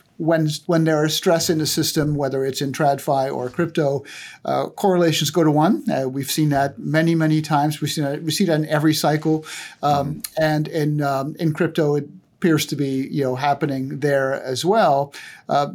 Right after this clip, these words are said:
Speaker 1: you know, the, the silver lining is that at the end of the day, there will be no leverage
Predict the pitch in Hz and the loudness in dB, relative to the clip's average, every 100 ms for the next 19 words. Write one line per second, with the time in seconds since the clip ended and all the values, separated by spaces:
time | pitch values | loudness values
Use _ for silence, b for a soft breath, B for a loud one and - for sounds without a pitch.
0 | - 190 151 156 151 156 175 170 151 - | -4 0 2 2 2 0 -10 -4 0 2
1 | 233 185 190 180 180 175 170 156 160 156 | 2 4 4 4 4 2 2 2 2 2
2 | - - 175 - _ _ - 156 175 185 | -4 -16 -16 -18 _ _ -4 2 4 4
3 | 180 - 156 156 156 147 143 B B B | 4 2 2 2 4 2 -2 B B B
4 | - 160 165 165 156 160 160 156 151 151 | 0 2 4 4 4 4 6 4 4 2
5 | 147 - | 0 -2